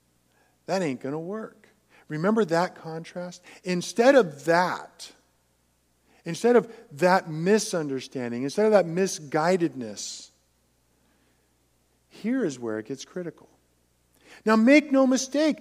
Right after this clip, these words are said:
there are regulations in the Old Testament on how to keep the Sabbath. We're gonna address that next time. The New Testament has something significant to say about that. There are regulations, there are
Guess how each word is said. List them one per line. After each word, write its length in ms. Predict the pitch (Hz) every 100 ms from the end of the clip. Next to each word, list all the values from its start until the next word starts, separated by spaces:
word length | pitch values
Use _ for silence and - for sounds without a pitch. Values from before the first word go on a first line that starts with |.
| - -
there 220 | 220 220
are 320 | 196 220 262
regulations 800 | 247 247 240 233 233 233 220 196
in 80 | 202
the 120 | 196
Old 220 | 196 196
Testament 460 | 190 170 180 185 185
on 100 | 175
how 180 | 170
to 80 | 175
keep 220 | 170 165
the 100 | -
Sabbath. 440 | 170 208 202 - 139
We're 140 | 147
gonna 200 | 170 175
address 460 | 165 143 175 196 190
that 300 | 139 135 139
next 340 | 131 131 -
time. 460 | - 202 180 107 92 _ _ _ _ _ _ _
The 100 | -
New 140 | 127 160
Testament 480 | - 190 185 170 139
has 340 | 143 139 - _ -
something 440 | - 139 139 127
significant 720 | - 143 160 220 202 - 156
to 80 | 165
say 300 | - 214 220
about 340 | 156 107 98
that. 200 | 98 - _ _ _ _ _ _ _ -
There 240 | 208 208
are 320 | 180 220 277
regulations, 800 | 240 208 190 185 180 180 147 135
there 260 | 180 180 -
are 400 | 180 220 254